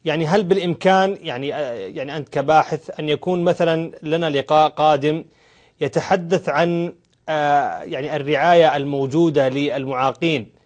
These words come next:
آه، في أرض الأحواز، و، آه، يعني مدى الاهتمام الذي يهتم، تهتم بها الإدارات الحكومية لهذه الفئة الغالية على قلوبنا؟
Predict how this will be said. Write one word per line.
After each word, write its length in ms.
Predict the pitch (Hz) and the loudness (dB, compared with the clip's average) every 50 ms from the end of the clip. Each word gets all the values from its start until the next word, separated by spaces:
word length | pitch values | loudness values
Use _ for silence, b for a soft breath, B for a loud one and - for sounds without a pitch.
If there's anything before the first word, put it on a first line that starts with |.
| _ _ _ _ _ _ _ _ | _ _ _ _ _ _ _ _
آه، 340 | 127 123 123 123 123 123 123 | -4 -2 -2 -2 -2 -4 -4
في 380 | 113 - - 147 143 139 139 - | -8 -8 -6 -4 -4 -4 -2 -2
أرض 200 | 156 156 135 143 | -2 -2 -2 -2
الأحواز، 720 | 143 131 123 - - 143 147 143 135 117 107 - - _ _ _ _ _ _ _ _ _ - | -4 -4 -4 -2 0 2 2 4 2 0 -2 -6 -14 _ _ _ _ _ _ _ _ _ -6
و، 160 | 131 135 139 - _ 139 139 - _ 139 | -2 -2 -2 -2 _ -8 -20 -20 _ -20
آه، 440 | 139 123 101 87 90 85 92 101 - - - 151 143 143 - | -20 -18 -18 -16 -16 -16 -16 -16 -14 -14 -14 -14 -14 -16 -14
يعني 520 | 160 175 180 160 143 135 147 156 156 160 - 85 - - - - - - - | -10 -4 -2 -2 -2 -2 -4 -4 -6 -6 -8 -10 -14 -16 -18 -18 -18 -14 -6
مدى 280 | 180 180 185 170 196 | -2 0 2 4 4
الاهتمام 560 | 175 165 151 117 - - 160 165 180 175 165 | 4 4 2 -2 -4 -4 -2 0 0 2 2
الذي 260 | 147 135 135 131 139 135 | 0 0 -2 -2 -2 -4
يهتم، 500 | 123 110 113 - - 170 160 151 131 139 | -4 -4 -6 -6 -4 -4 -4 -6 -10 -14
تهتم 400 | - - 113 - - 175 160 147 | -16 -16 -10 -4 -2 -2 -2 0
بها 160 | 147 139 143 | -2 -2 -2
الإدارات 640 | 143 143 131 139 139 139 151 156 160 151 156 - 147 | -2 -2 0 0 2 4 6 6 6 4 2 -2 -12
الحكومية 720 | 123 - - 113 - 143 139 151 160 156 156 160 160 160 b b b b b b b b - | -14 -12 -14 -10 -8 -6 -4 -2 -2 0 2 2 0 0 b b b b b b b b -8
لهذه 500 | 135 131 127 165 185 175 160 156 151 143 | -6 0 2 4 4 4 4 2 2 0
الفئة 340 | 143 120 - 185 170 156 147 | -2 -2 -2 -2 0 0 0
الغالية 380 | 139 127 147 170 170 156 151 | 0 2 4 4 6 6 4
على 160 | 123 139 139 | 4 4 4
قلوبنا؟ 500 | 135 - - 147 139 127 107 110 98 95 | 2 2 0 0 -2 -2 -2 -6 -10 -14